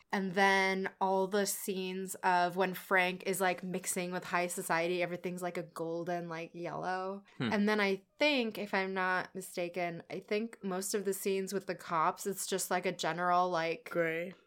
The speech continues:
Speaker 1: well, it's
Speaker 3: Well,
Speaker 1: just,
Speaker 3: not
Speaker 1: like,
Speaker 3: gray,
Speaker 1: a br-
Speaker 3: but
Speaker 1: like, a daylight, like,
Speaker 3: Yeah.
Speaker 1: natural light type thing. And then there's a scene,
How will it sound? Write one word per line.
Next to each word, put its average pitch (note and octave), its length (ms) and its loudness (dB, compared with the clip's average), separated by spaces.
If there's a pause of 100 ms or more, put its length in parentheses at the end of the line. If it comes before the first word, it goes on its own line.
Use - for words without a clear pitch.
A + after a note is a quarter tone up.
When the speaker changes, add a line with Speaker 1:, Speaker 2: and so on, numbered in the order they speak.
(140)
Speaker 1:
well, C4+ 80 4
it's C#4 120 -2
Speaker 3:
Well, D#4 80 6
Speaker 1:
just, C4+ 100 8
Speaker 3:
not - 20 12
Speaker 1:
like, C#4 140 10
Speaker 3:
gray, D#3+ 260 8
Speaker 1:
a D#3+ 40 -6
br- - 200 4
Speaker 3:
but D#3+ 100 -4
Speaker 1:
like, G#3 160 4
a G#3+ 60 4
daylight, F#3 680 4
like, F3+ 200 0
Speaker 3:
Yeah. F#3 140 6 (100)
Speaker 1:
natural E3+ 360 4
light D#3+ 420 -2 (340)
type F#3+ 300 -2
thing. G3+ 600 -2 (320)
And A3 140 6
then A3 120 8
there's G#3+ 220 6
a G#3 80 4
scene, G#3+ 840 4